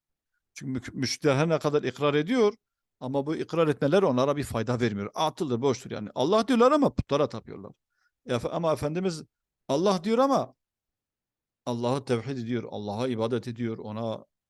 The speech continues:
kulluk ediyor. Ondan ortakları gide-, ne yapıyor? Nef ediyor. Allah'ı tenzih ediyor. <sighs> Tabii bu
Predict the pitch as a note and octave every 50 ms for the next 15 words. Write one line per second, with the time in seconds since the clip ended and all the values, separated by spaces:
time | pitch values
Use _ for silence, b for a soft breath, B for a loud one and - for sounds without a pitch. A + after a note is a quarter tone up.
0 | _ _ _ - A#2+ A#2+ B2+ B2 - B2+ A2+ A#2+ B2 A#2+ A2+ A2+ - _ _ _
1 | _ _ _ _ _ _ _ _ _ _ - A2 A2 A2 B2 A#2+ A#2+ C3 C3+ A#2
2 | A#2 - B2 A#2+ - A2 A2+ A#2 A#2 G#2+ A2 G2+ A2+ A#2 B2 A#2+ A#2+ B2 B2+ B2+
3 | - - - _ - - B2+ C3 A#2+ - C3+ B2+ A2+ B2 C3 B2 - B2 A#2 A#2
4 | A#2+ A#2+ A#2+ B2 - _ _ _ _ _ _ _ _ _ _ _ _ - A2 A2
5 | A2 A#2 - - G#2+ G#2+ A2 B2 B2+ A#2+ B2 B2+ B2 B2 C3 - _ _ _ _
6 | _ _ _ _ _ _ _ _ _ _ _ _ _ _ _ _ _ _ - -
7 | _ _ _ _ _ _ _ _ _ _ _ _ _ _ _ _ _ _ _ _
8 | _ _ _ _ _ _ _ _ _ - - - - - - - - - - -
9 | _ _ _ _ _ _ _ _ F3 F3+ F3+ F#3 E3+ - - - - _ _ _
10 | _ _ _ _ _ _ _ _ _ D3 D#3+ F3+ -